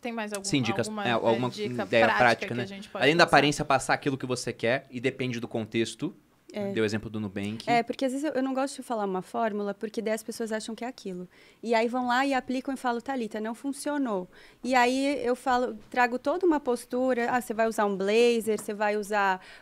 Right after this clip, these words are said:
Speaker 3: cores mais sóbrias", e de repente a comunicação, o público dela era outra, e você traz aquela fórmula e fala, "Não funcionou, seu, seu projeto não funciona."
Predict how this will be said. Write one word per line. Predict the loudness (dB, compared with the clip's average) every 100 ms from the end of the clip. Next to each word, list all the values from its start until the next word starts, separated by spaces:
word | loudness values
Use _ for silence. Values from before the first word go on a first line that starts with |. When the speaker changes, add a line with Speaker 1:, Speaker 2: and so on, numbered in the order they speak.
| -4
Speaker 3:
cores | 2 2 2
mais | 0 -2
sóbrias", | 0 2 4 4 2 -2
e | 0
de | 0
repente | 0 -2 -2 -4 -6
a |
comunicação, | -6 -6 -4 -6 -6 -6
o | -6
público | -6 -8 -6
dela | -4 -2
era | 0 0
outra, | 0 -2 -2
e |
você | -4 -4
traz | -2 -2
aquela | -2 -2 -4
fórmula | -4 -4
e | -4
fala, | -6 -8 -12 _
"Não | -4 -4
funcionou, | -6 -8 -6 -4 -4
seu, | -6 -8 -12
seu | -12 -12 -10
projeto | -4 -2 -4 -4
não | -8
funciona." | -8 -6 -2 -2